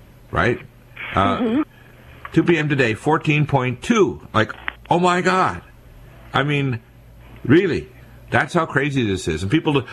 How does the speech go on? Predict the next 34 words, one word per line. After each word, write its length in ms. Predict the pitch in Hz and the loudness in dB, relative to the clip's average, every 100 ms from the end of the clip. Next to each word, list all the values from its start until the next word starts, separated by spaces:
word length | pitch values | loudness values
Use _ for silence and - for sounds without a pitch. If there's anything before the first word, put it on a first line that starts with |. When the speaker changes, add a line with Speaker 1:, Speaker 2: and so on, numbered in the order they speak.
| - | -4
Speaker 1:
they 120 | 139 | 0
don't 160 | 160 170 | 2 2
realize 500 | 180 175 113 107 - - - - - | 2 2 2 0 -2 -14 -20 -12 0
that, 260 | 120 120 | 2 2
and 160 | 117 110 | 0 2
I, 80 | 120 | 2
as 320 | - 117 95 | 0 -2 0
I 80 | 110 | 0
say, 220 | - 107 | 2 2
one 180 | 101 143 | 4 2
of 80 | |
the 60 | 151 | 2
visions 340 | 139 131 127 | 2 0 -2
that 100 | 113 | 0
I 60 | 110 | 2
had 220 | 113 107 | 2 2
many 160 | 113 120 | 0 2
years 240 | 117 113 | 2 2
ago, 340 | 98 85 87 92 - - - - | 0 2 2 -2 -14 -20 -14 -4
uh, 240 | 85 87 | -2 -2
that 160 | 82 98 | 0 2
I 100 | 107 | 2
saw 380 | 107 123 107 104 | 2 2 4 4
was 260 | 98 92 - | 4 2 2
the 80 | |
crops 460 | 90 - 120 127 - | -2 0 0 0 -2
literally 260 | 123 110 107 | 0 0 0
turning 420 | - 123 107 101 | 0 0 2 2
white. 380 | 107 95 - - | 4 2 -2 -2
And 120 | 98 | 2
what 120 | 117 | 2
happens 380 | 147 - 135 98 | 2 -2 -4 -2
is, 180 | 98 92 | -2 -2
um, 160 | 90 | -4